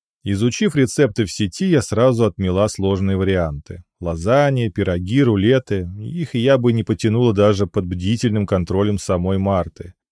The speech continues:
Да и судя по содержимому морозильной камеры, в которой не было ничего, кроме куска говядины, сегодня я могла блеснуть лишь приготовлением стейка. Оно и к лучшему, учитывая, что мои таланты в данной сфере были более чем скромны.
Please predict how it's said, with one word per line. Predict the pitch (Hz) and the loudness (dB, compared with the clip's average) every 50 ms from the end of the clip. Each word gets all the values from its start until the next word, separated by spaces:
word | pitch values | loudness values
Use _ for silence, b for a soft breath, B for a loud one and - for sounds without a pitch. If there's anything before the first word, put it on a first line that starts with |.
| _ _ _ _ | _ _ _ _
Да | 110 107 139 | -2 0 2
и | 170 190 | 2 2
судя | 160 - - 202 175 160 165 | 0 -2 -2 0 2 2 2
по | - 156 135 | 4 2 2
содержимому | - - 123 117 123 110 104 110 156 160 135 123 117 110 107 | 2 0 2 2 2 2 4 2 2 2 2 2 2 2 2
морозильной | 104 104 107 110 113 113 107 139 151 127 107 107 98 | 2 2 4 4 4 4 4 4 2 2 2 0 0
камеры, | - - 156 175 170 147 120 101 95 | 0 2 2 2 2 2 2 0 0
в | - | -2
которой | - - 101 - 123 113 110 107 | -2 -4 -2 0 2 2 2 2
не | 107 113 113 107 | 2 2 2 2
было | 95 95 98 | 2 2 2
ничего, | 101 104 104 - - 135 127 117 98 | 2 0 -2 0 0 0 2 2 2
кроме | - 101 95 90 95 92 | 2 0 -2 0 -2 -2
куска | - 117 101 - - 107 | -2 -4 -6 -2 -2 -2
говядины, | 90 90 101 104 113 117 104 92 82 87 82 80 85 85 | 0 0 0 2 2 2 2 2 0 -2 -6 -6 -8 -12
сегодня | - - - 120 156 185 190 160 139 123 110 | -12 -10 -8 -2 0 0 0 0 0 -2 0
я | 110 104 | 0 0
могла | 101 101 98 95 98 98 90 | 0 0 0 0 0 0 0
блеснуть | 90 90 85 - - 139 165 165 - - | -2 -4 -6 -6 -4 -4 -4 -4 -4 -4
лишь | 95 107 120 - | -4 -4 -4 -4
приготовлением | - - 104 92 95 82 - 85 80 85 87 90 90 92 90 | -4 -6 -4 -4 -4 -4 -4 -4 -2 -2 -2 -2 -2 -4 -6
стейка. | - - - - 85 82 80 82 - - - - _ _ _ _ _ _ _ _ | -8 -10 -8 -8 -6 -6 -8 -10 -14 -20 -20 -20 _ _ _ _ _ _ _ _
Оно | - 165 208 214 196 | 0 2 4 4 4
и | |
к | 165 - | 4 4
лучшему, | 160 160 135 - - - 95 87 85 82 82 | 4 4 4 2 -2 -4 -4 -4 -4 -4 -6
учитывая, | 85 85 - - 151 131 143 127 117 110 104 | -6 -6 0 0 0 2 2 2 2 2 2
что | - - - | 0 -2 -4
мои | 104 107 101 98 90 | -2 0 0 -2 -2
таланты | - 95 92 117 147 165 165 147 156 135 | -2 -2 0 2 2 0 0 0 -2 -2
в | 123 | 0
данной | 131 135 131 127 127 113 | 2 0 2 2 -2 -4
сфере | - - - 123 117 113 107 | -6 -6 -4 -2 -2 -2 -2
были | 90 87 95 104 110 107 | -2 -2 -2 -2 0 -2
более | 104 87 90 92 95 95 92 92 92 85 | -2 -2 -2 -2 0 0 0 0 -2 -4
чем | - - 92 92 | -4 -6 -6 -6
скромны. | - - - - 95 95 95 92 85 82 78 71 | -6 -10 -10 -6 -4 -4 -4 -4 -4 -6 -8 -8